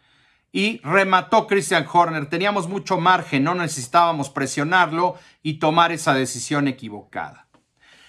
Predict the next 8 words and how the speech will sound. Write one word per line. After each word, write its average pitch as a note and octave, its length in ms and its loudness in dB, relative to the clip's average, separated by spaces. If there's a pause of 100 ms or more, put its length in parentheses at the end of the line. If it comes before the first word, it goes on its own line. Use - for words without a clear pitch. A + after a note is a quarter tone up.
(300)
El G#3 120 0
dominio C4+ 720 2
de F3 140 -2
Max A3+ 260 2
Verstappen A3+ 840 0 (420)
al F#3 180 4
final, A3+ 640 0
bueno, G#3+ 440 -2